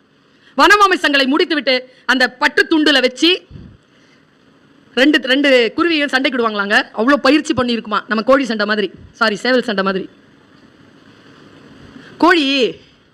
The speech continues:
குஞ்சுகள் அடிக்க வரும்போது தான் சண்டை போடும், சேவல் தான் சும்மா இருக்கிற சேவலோட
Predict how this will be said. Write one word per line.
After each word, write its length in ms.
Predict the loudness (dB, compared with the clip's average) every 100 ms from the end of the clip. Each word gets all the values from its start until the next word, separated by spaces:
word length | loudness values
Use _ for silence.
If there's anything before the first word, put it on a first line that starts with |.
| _ _ _ -2
குஞ்சுகள் 320 | 0 2 0
அடிக்க 160 | 0 -2
வரும்போது 260 | -2 0
தான் 160 | -2 -2
சண்டை 160 | -2 -2
போடும், 220 | -4 -8 -14 -16 -20 -20 _ _ _ -20 -2
சேவல் 280 | 0 2 2
தான் 120 | 0 2
சும்மா 140 | 2
இருக்கிற 200 | 2 -2 -4
சேவலோட 320 | -2 0 0